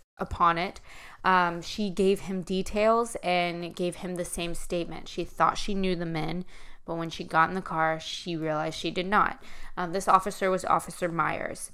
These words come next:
Um, Terry, the twenty-six-year-old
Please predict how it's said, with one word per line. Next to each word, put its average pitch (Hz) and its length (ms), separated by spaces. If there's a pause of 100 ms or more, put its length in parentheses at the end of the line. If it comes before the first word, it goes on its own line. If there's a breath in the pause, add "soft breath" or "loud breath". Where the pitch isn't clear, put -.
(440 loud breath)
Um, 175 240
Terry, 226 540
the 190 180
twenty-six-year-old 220 1120